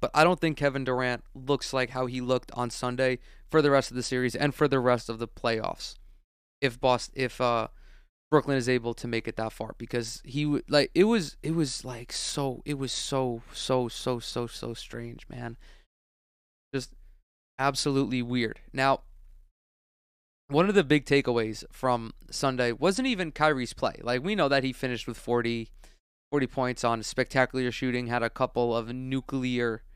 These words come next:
shots that he made where the defense was draped all over him and it didn't matter. One of them came late in the game, or in the second half, I forgot when exactly, but Jaylen Brown is guarding Kyrie on the, like,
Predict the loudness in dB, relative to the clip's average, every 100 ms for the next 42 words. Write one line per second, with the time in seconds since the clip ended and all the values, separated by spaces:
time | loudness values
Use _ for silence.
0 | -20 _ _ 0 2 2 2 -2 0 0
1 | 2 2 2 2 2 0 -2 0 0 0
2 | -2 -4 -2 -2 2 2 2 0 -2 -2
3 | -2 0 -2 2 2 2 0 -4 -20 -14
4 | 0 0 2 0 0 0 0 0 0 2
5 | 2 0 0 0 -2 -8 -16 -20 _ 2
6 | 2 4 0 -2 -2 -2 -2 -2 2 2
7 | 4 2 2 2 0 -2 -8 -8 -20 -2
8 | 0 2 2 2 2 2 2 2 -2 -14
9 | -12 -2 2 2 0 -2 -2 0 -4 -6
10 | -10 -20 -20 _ -4 0 0 -2 -8 -18
11 | -20 -12 -10 -10 -12 -18 -20 _ _ -16
12 | -16